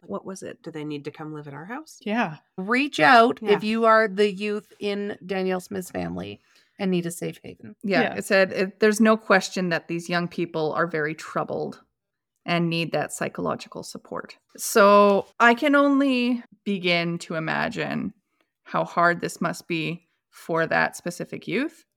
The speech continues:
Speaker 4: and feeling like your experience does not matter when it comes to adults who want to ascertain that their idea of gender and identity is correct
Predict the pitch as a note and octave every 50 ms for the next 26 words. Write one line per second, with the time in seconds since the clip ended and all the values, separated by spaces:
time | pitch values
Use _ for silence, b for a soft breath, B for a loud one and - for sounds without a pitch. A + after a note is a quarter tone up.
0 | _ - - F3 E3 D#3+ E3 E3 E3 - - - - - F#3 F3 F3+ F3 F3 E3+
1 | E3 E3 E3 E3 - - - E3 E3 D3 D3+ - - F3 E3 D#3+ D#3+ D#3+ E3 E3
2 | E3 D#3+ D#3+ E3+ - _ _ _ _ _ _ _ _ _ _ _ _ _ _ _
3 | - - E3 - - - - F#3 F3 F3 F3 E3 D#3+ D#3 D#3 D#3 - - - -
4 | F3+ E3+ E3 E3 - F3+ D#3+ D3 - E3+ F3 E3+ E3 E3 D#3+ D#3+ D#3+ D#3 D#3 D#3
5 | - _ _ _ - F#3+ - F3+ D#3+ D#3 - - - - E3 D#3 - - - -
6 | - - E3 D#3+ - - E3 D#3 - D#3 C#3 C#3+ C#3 - - - - - E3+ D#3+
7 | D3+ D3+ D3+ - - - - - - D#3 D#3 - - E3 E3+ - - E3+ D#3+ -
8 | - - - - C2+ - - - - _ _ _ _ _ - F3+ F3 E3+ E3 D#3+
9 | D#3 - - E3 E3 D#3+ D#3 - - E3 D#3 D#3 D#3 D#3 D3+ D#3 - - - -
10 | - E3 - - - D2 - - - - - _ _ _ _ _ _ _ _ _
11 | _ - - - F3+ E3+ E3+ E3 D3+ D#3 D#3 D#3 D3+ D#3 D3+ - D#3 D#3 D3 C#3
12 | D3+ D#3 - D#3+ D3 C3+ - - - - - - - E3+ - - - - F3 D#3
13 | - - - - - -